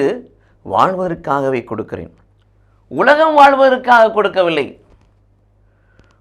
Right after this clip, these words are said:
உலகத்தில் நாம் வாழ வேண்டும் என்பதற்காக கொடுக்கவில்லை. உலகத்தில் இருக்கிற நாம் அவரில் நிறைவாக வாழ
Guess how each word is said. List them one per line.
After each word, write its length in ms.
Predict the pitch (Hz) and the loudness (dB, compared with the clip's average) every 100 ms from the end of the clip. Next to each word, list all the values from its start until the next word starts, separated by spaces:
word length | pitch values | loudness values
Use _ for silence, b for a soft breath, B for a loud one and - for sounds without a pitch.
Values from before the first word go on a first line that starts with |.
| _ - 131 | _ -4 2
உலகத்தில் 560 | 262 302 311 311 311 277 | 6 6 2 -4 -4 2
நாம் 300 | 220 269 240 | 4 6 6
வாழ 180 | 190 269 320 330 | 6 8 6 4
வேண்டும் 260 | 320 320 | 0 0
என்பதற்காக 560 | 311 311 294 302 285 269 240 | 0 0 0 2 2 2 -2
கொடுக்கவில்லை. 500 | 233 220 190 170 117 - _ _ _ _ _ _ _ _ _ _ _ _ _ _ _ _ _ _ _ _ _ _ _ _ _ _ _ _ _ _ _ | -2 -2 -2 -4 -6 -16 _ _ _ _ _ _ _ _ _ _ _ _ _ _ _ _ _ _ _ _ _ _ _ _ _ _ _ _ _ _ _
உலகத்தில் 800 | - 104 151 180 196 196 - 175 143 127 | -10 -4 2 2 2 -4 -8 -8 -6 -4
இருக்கிற 380 | 180 202 - 156 | -6 -6 0 2
நாம் 680 | 131 131 131 107 117 143 180 175 _ _ _ _ | 2 0 0 0 -2 -2 -2 -10 _ _ _ _
அவரில் 560 | - 104 127 240 294 311 254 | -6 -4 -2 -2 -2 -2 0
நிறைவாக 520 | 226 220 208 190 190 | 0 2 2 2 2
வாழ 140 | 156 | 4